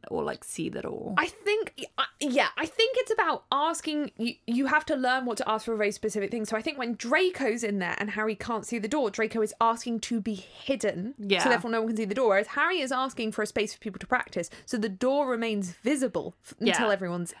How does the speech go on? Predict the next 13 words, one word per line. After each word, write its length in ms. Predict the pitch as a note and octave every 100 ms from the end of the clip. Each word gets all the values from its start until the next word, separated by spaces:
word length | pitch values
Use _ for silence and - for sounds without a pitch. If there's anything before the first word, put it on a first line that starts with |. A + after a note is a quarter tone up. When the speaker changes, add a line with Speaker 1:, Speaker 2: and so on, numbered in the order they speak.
| -
Speaker 1:
Which 260 | C#4 E3
Speaker 2:
in. 120 | - -
Speaker 1:
I 120 | C#4+
get. 280 | C4 C4 -
I 80 | B3
think 240 | - B3
I 100 | C4+
just 220 | B3+ B3
wonder 540 | G#3 G3+ F#3+ F#3+ F3 - - -
whether 640 | F#3+ F#3 F#3+ F3+ E3+ E3+ E3 -
that 240 | G#3 F#3 -
was, 180 | G3
like, 340 | F3 E3 D#3+